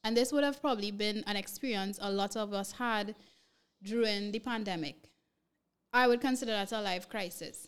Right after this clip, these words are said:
So a life crisis doesn't just have to be something bad. It could be good things, you know, marriage,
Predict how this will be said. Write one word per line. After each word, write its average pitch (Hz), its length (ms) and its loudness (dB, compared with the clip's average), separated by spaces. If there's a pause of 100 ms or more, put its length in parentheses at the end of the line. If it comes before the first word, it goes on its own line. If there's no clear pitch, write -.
(120)
So 247 240 4
a - 20 6
life 254 260 2
crisis 247 340 0
doesn't 220 280 -2
just 208 220 -4
have 226 160 -2
to 233 100 -4
be 220 120 -4
something 185 440 -4
bad. 180 400 0 (400)
It 202 140 -2
could 214 180 -6
be 208 400 -4
good 381 220 0
things, 190 320 -2
you 190 80 -4
know, 185 280 -6 (460)
marriage, 220 880 0